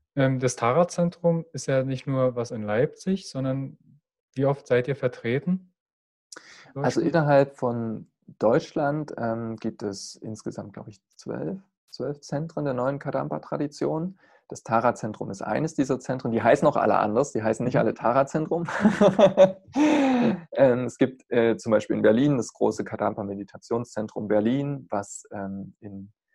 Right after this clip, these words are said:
Speaker 2: auf der Chaussee, Chausseestraße im Zentrum zu finden ist, die ein weites Angebot haben.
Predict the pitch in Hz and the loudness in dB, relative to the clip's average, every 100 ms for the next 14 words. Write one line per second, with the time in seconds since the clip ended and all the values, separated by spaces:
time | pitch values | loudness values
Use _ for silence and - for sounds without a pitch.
0 | _ _ _ _ 127 104 95 113 - - | _ _ _ _ -12 -10 -6 -6 -6 -14
1 | _ - 127 127 - 135 135 - 110 107 | _ -2 0 0 2 2 2 -6 0 2
2 | 117 117 104 107 143 139 - 123 117 120 | 2 0 -2 0 2 0 0 -4 -2 -2
3 | - 123 110 107 104 113 - - - 101 | 2 2 2 -4 -2 -2 -4 -14 -8 -6
4 | 104 85 113 117 113 - 110 110 101 104 | -2 0 0 0 -4 -4 -4 -4 -4 -6
5 | - 98 98 101 101 | -6 -6 -6 -8 -14